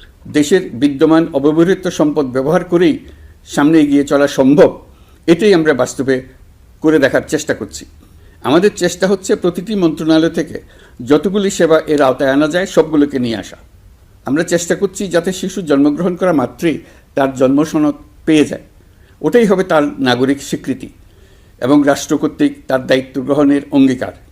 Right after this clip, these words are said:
ওইখান থেকেই যাবতীয় সকল সনদ সে তার নাগরিক অধিকার হিসেবে ক্রমাগতভাবে সম্মানের সঙ্গে পেতে থাকবে।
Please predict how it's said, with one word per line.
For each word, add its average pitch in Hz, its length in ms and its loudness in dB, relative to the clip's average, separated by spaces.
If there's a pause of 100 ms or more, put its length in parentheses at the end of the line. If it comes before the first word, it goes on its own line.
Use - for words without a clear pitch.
(440)
ওইখান 233 320 2
থেকেই 180 300 0 (340)
যাবতীয় 143 540 0 (240)
সকল 147 360 0
সনদ 139 380 0
সে - 140 -4
তার 131 220 0
নাগরিক 131 440 -2
অধিকার 143 340 2
হিসেবে 127 340 -6 (400)
ক্রমাগতভাবে 156 800 2
সম্মানের 147 480 0
সঙ্গে 143 320 0
পেতে 139 280 -2
থাকবে। 113 280 -8